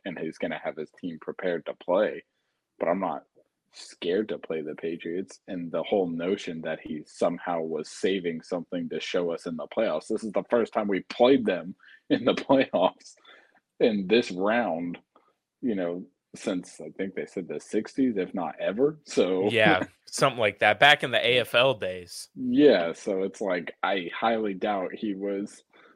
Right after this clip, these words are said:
Speaker 1: sitting there in the middle of the season going, "Oh, we might see them in the wild card round. We better <laughs> not show 'em
Speaker 2: Yeah.
Speaker 1: everything."
Speaker 2: Yeah,
Speaker 1: <laughs>
Speaker 2: I, I, I agree with that. Like, I,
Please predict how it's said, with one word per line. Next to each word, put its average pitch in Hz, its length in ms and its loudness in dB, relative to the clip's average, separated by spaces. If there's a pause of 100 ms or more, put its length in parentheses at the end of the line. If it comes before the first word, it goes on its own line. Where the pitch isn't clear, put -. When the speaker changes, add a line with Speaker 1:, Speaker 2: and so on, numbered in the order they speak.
(120)
Speaker 1:
sitting 110 400 4
there 107 220 0
in 98 60 -6
the 95 80 -6
middle 101 260 0
of - 60 -10
the - 80 -20
season 95 400 -4
going, 95 300 -2
"Oh, 127 120 -2
we 87 160 -4
might 90 300 -2
see 113 120 -2
them 113 260 -2
in 110 60 0
the 110 80 -2
wild 117 360 0
card 85 260 -6
round. 98 220 -8
We 92 100 -14
better 101 400 -6 (1300)
<laughs> - 240 -20
not 113 180 0
show 127 240 8
'em 135 100 8
Speaker 2:
Yeah. - 20 6
Speaker 1:
everything." 107 540 2 (520)
Speaker 2:
Yeah, 151 300 8
Speaker 1:
<laughs> - 20 4
Speaker 2:
I, 143 280 6 (120)
I, 147 300 4 (140)
I 135 120 6
agree 120 360 -2
with 113 180 -6
that. 98 380 -4
Like, 127 400 0
I, 139 180 4